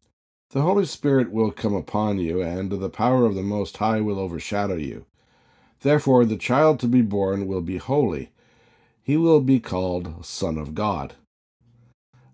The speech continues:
And now, your relative Elizabeth, in her old age, has also conceived a son, and this is the sixth month for her who was said to be barren, for nothing will be impossible with God."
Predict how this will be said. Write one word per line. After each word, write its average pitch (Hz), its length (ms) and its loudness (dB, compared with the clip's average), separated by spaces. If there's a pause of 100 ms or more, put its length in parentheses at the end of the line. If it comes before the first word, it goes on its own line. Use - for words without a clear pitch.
And 113 200 4
now, 113 540 2
your 123 300 2
relative 120 460 4
Elizabeth, 87 560 -2
in 101 120 -2
her 101 160 -2
old 117 340 2
age, 87 300 -4
has 92 140 -4
also 107 320 0
conceived 78 460 -6
a 69 80 -8
son, 87 480 -6
and 117 180 2
this 151 240 2
is 107 220 0
the 107 140 -6
sixth - 520 -8
month 98 320 -4
for 95 360 -6
her 110 400 -2
who 95 240 -6
was 95 320 -8
said 101 320 -6
to 90 80 -8
be 85 160 -4
barren, 104 500 0
for 139 180 2
nothing 147 460 4
will 127 140 4
be 107 200 4
impossible 104 680 -2
with 95 200 -4
God." 69 380 -6